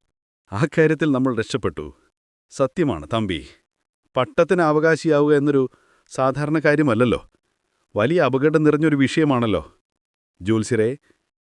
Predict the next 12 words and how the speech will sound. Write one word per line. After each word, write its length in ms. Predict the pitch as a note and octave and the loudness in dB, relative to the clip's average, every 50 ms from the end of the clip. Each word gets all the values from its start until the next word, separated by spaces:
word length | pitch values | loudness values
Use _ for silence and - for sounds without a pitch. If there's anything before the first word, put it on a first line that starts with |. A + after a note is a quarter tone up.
| _ _ - | _ _ -4
ഇപ്പോൾ 360 | C#3+ C#3 - E3+ E3+ E3+ D#3+ - - - | -4 -4 0 0 0 0 0 -4 -4 -4
കാഞ്ചിയിലുള്ള 840 | C3+ C3 C#3 D3+ F3 F3 D#3 E3 F3 E3 D#3 C3+ C3 C3 C3 B2+ - - - | -2 0 0 0 0 -2 -2 -4 -6 -4 -2 -2 0 0 -2 -2 -4 -6 -6
യുവരാജാവ് 640 | G#2 A2+ A#2+ B2+ C#3 C#3+ C#3+ C#3 C3 C3+ C3 B2+ A#2 | -4 -2 0 2 2 2 2 2 0 0 -2 0 -2
ആദിത്യ 520 | G2 G2+ A2+ C3 C#3+ D#3+ E3+ - - E3 C#3 - | -2 -2 -2 -2 -4 -4 -8 -6 -6 -6 -2 -2
കരികാലൻ, 460 | A#2 A#2 G#2+ A2 G2+ E2+ D2 C2 A#1 - _ _ _ _ _ _ _ _ _ _ _ _ - | -4 -2 0 0 0 0 -2 -8 -12 -18 _ _ _ _ _ _ _ _ _ _ _ _ -16
അദ്ദേഹമുണ്ട്. 720 | - D#2 D#2 D#2 A2 B2 C#3+ E3+ F3+ F3+ E3+ F3+ F#3+ F#3 - - _ _ _ _ _ _ _ - G2 | -12 -12 -6 -2 0 0 0 0 0 0 -2 -2 -4 -4 -6 -12 _ _ _ _ _ _ _ -10 -10
അദ്ദേഹത്തിന്റെ 420 | G2 G2+ A#2+ C3+ C3+ D#3+ D#3+ E3 | -4 -2 0 0 0 0 0 0
ഭാഗത്താണല്ലോ 500 | D3+ D3 D#3 D#3 D3+ E3 E3 E3 D#3+ D3+ | 0 -2 -4 -2 0 0 0 2 2 2
നീ 120 | C3+ C#3 C3 | 2 2 0
വന്നിരിക്കുന്നത്. 760 | A#2+ A#2 A#2 B2 C3 B2 A2+ A2 G2 F2+ D#2 D2+ C#2+ C2+ - _ _ _ _ _ _ _ _ _ _ _ _ - | 0 0 2 2 2 2 0 -2 -2 -2 -4 -6 -10 -12 -14 _ _ _ _ _ _ _ _ _ _ _ _ -14
അവസാനം 540 | D2+ D#2+ E2 - - A2+ A#2 B2+ C3 C3+ C#3 _ _ _ _ _ _ _ - | -12 -12 -10 -8 -8 -6 -4 -4 -4 -4 -6 _ _ _ _ _ _ _ -6
താങ്കൾ 240 | A2+ B2 C#3 D3+ D#3 | -4 0 0 0 0